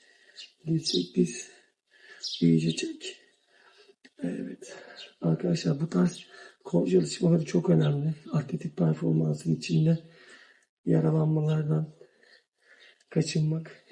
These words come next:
itibariyle de sadece karın çalışmalarını şey olarak düşünmeniz en güzel görüntü. Six pack, oblikler. Sağlam bir duruş. Bırak bakalım sağlam bir postür için bu kor egzersizleri çok önemli. Ve koru da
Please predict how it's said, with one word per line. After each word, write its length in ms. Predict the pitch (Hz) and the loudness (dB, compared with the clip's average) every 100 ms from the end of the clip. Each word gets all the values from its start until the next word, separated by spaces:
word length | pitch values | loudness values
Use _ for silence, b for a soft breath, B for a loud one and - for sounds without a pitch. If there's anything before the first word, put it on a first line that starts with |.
| 294 | -10
itibariyle 760 | 143 - 156 156 156 76 107 | -8 -6 -4 0 2 2 2
de 120 | 170 180 b b b b | 2 -2 b b b b
sadece 480 | - - 180 165 170 | -16 -6 -4 0 0
karın 280 | 175 160 175 | 2 4 4
çalışmalarını 680 | 170 170 156 180 170 170 165 | 4 0 2 4 6 6 4
şey 160 | 175 | 4
olarak 360 | 165 170 170 147 | 4 6 4 0
düşünmeniz 680 | 151 - 165 165 180 - - _ - | -4 2 4 6 2 -4 -20 _ -2
en 140 | 165 160 | 2 4
güzel 440 | 160 147 151 - - - | 4 4 -2 -2 -8 0
görüntü. 580 | 78 147 147 - - | 4 4 2 -2 -4
Six 360 | - - - - | -4 -8 -8 -2
pack, 320 | 165 156 - | 0 0 0
oblikler. 640 | 175 147 160 - 170 170 - _ _ B B B B B | -2 0 -2 0 -2 -2 -10 _ _ B B B B B
Sağlam 560 | - - 160 160 170 170 | -16 0 2 4 4 6
bir 200 | 165 156 | 4 4
duruş. 460 | 160 165 160 - - | 2 0 -2 -6 -2
Bırak 360 | 156 160 156 - | 2 2 2 -2
bakalım 320 | 156 165 151 | 2 4 4
sağlam 480 | - 156 156 165 160 | 2 2 4 4 2
bir 120 | 156 | 0
postür 420 | 180 156 - 175 | -2 -2 0 -2
için 380 | 160 - 180 - b b b b b b b b b - | -2 -4 -6 -6 b b b b b b b b b -8
bu 180 | 139 151 | -6 -2
kor 200 | 165 160 | 2 4
egzersizleri 640 | 156 143 160 151 - 165 | 4 4 2 2 2 -2
çok 240 | - 175 180 | 2 2 4
önemli. 540 | 156 151 147 180 190 b b b b _ - | 4 4 4 2 0 b b b b _ -2
Ve 140 | 180 175 | 0 2
koru 340 | - 170 175 | 2 4 4
da 360 | 170 185 170 | 4 0 -4